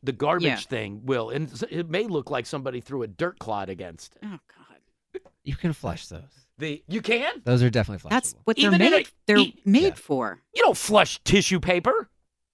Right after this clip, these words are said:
Speaker 3: Well, no, not
Speaker 2: The
Speaker 3: from a
Speaker 2: seat
Speaker 3: gift
Speaker 2: liner.
Speaker 3: bag. But yes, you can definitely
Speaker 2: That's why they're so flimsy.
Speaker 1: Even the
Speaker 3: flush
Speaker 1: ones
Speaker 3: it.
Speaker 1: in the toilet? Like the ones that you use as a toilet liner, like for its intended purpose?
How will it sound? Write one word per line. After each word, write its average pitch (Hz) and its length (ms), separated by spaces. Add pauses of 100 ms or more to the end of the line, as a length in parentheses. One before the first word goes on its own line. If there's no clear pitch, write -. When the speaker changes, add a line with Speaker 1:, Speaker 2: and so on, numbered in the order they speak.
(680)
Speaker 3:
Well, 226 220
no, 233 180
not 180 80
Speaker 2:
The 226 80
Speaker 3:
from 180 180
a - 40
Speaker 2:
seat 370 120
Speaker 3:
gift 180 140
Speaker 2:
liner. 165 180
Speaker 3:
bag. 104 380 (360)
But 180 180
yes, 190 300
you 180 100
can 185 200
definitely 123 680
Speaker 2:
That's 220 340
why 226 140
they're 214 100
so 220 160
flimsy. 233 640
Speaker 1:
Even 277 160
the 330 60
Speaker 3:
flush 262 80
Speaker 1:
ones 226 200
Speaker 3:
it. 247 60
Speaker 1:
in 226 60
the 185 80
toilet? 190 480 (1120)
Like 208 220
the 233 100
ones 233 200
that 240 120
you 214 140
use 202 280
as 170 140
a 170 60
toilet 185 400
liner, 170 440
like 170 200
for 185 120
its 165 140
intended 165 420
purpose? 196 520